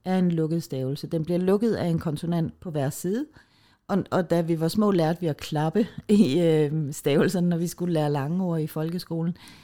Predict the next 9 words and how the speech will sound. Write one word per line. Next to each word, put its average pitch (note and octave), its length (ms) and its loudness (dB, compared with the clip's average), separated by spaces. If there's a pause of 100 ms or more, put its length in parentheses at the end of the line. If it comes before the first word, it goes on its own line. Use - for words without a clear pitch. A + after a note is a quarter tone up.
(220)
Så - 180 -2
her G3+ 200 2
er G#2+ 100 -2
det E3+ 120 -4
simpelthen F#3 360 0 (120)
et, E3 120 -6 (120)
et - 240 -6
klap, - 440 -4 (260)
der D3+ 220 0